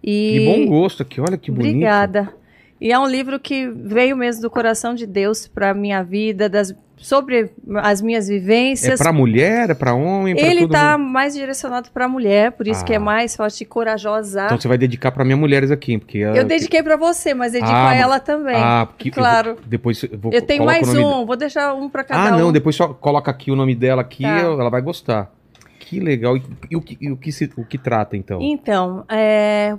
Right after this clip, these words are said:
Speaker 1: por que que eu escolhi esse tema, né? O Forte e Corajosa. Eu vejo hoje, hoje as mulheres, e vejo pela minha história mesmo, a gente buscando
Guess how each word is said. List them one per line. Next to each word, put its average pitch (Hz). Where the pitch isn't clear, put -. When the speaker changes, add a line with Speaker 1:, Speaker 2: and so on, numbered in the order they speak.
Speaker 1:
por 247
que 294
que 285
eu 262
escolhi 220
esse 185
tema, 180
né? 202
O 208
Forte 214
e -
Corajosa. 180
Eu 247
vejo 262
hoje, 233
hoje 220
as 196
mulheres, 214
e 233
vejo 302
pela 277
minha 339
história 175
mesmo, 175
a 185
gente 220
buscando 247